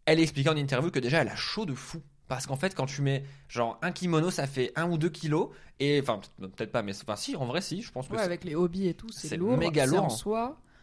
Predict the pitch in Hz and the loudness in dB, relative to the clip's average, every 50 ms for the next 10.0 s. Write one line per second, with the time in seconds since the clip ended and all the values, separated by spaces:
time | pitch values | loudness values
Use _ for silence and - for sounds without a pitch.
0 | - - - - - 175 175 170 - - 151 - - - - 180 170 - - 180 | -20 -20 -20 -12 -8 -8 -8 -6 -6 0 4 8 8 8 8 6 2 0 0 2
1 | 175 180 185 175 196 208 190 170 - - 160 151 - - 151 147 - - 247 269 | 4 4 4 4 4 2 2 0 0 -2 -6 -6 -6 -10 -10 -10 -6 -4 -4 -2
2 | 254 226 196 190 185 180 175 170 160 - 190 180 170 165 - - - - 190 175 | 0 -2 -4 -2 -4 -4 -4 -6 -6 -8 -8 -8 -8 -10 -10 -12 -8 -6 -4 -4
3 | 165 160 156 151 151 156 - - - 165 - - 214 214 196 196 170 160 160 156 | -4 -4 -6 -8 -8 -10 -12 -14 -14 -14 -8 -6 -6 -4 -2 -2 0 0 0 0
4 | 147 180 214 190 - - - - - 185 - 180 175 175 - - - - - _ | 0 -2 -4 -4 -6 -10 -8 -6 -6 -6 -6 -8 -8 -8 -8 -10 -12 -16 -18 _
5 | _ - - - - - 175 165 170 - - - 185 - - 208 190 185 165 156 | _ -16 -12 -10 -8 -6 -6 -6 -6 -8 -10 -10 -10 -6 -4 0 2 4 4 4
6 | 151 151 151 156 - - - - - - - - - - - _ - - _ - | 2 0 -2 -6 -8 -12 -18 -20 -20 -20 -20 -20 -20 -20 -20 _ -20 -20 _ -4
7 | - 180 170 170 - - 185 175 185 190 185 185 - - - 233 226 220 - - | 0 0 0 2 2 2 2 4 6 6 6 4 4 6 6 6 6 4 -2 -4
8 | 190 - - 240 254 240 233 - 202 196 196 196 185 175 175 175 170 170 170 190 | -8 -4 -2 0 0 0 0 0 0 2 2 2 2 2 2 2 2 2 2 2
9 | 180 185 202 185 180 175 180 160 139 139 - 180 185 - - 185 - - - | 2 2 2 2 2 0 2 2 2 2 4 2 2 2 0 -4 -4 -6 -12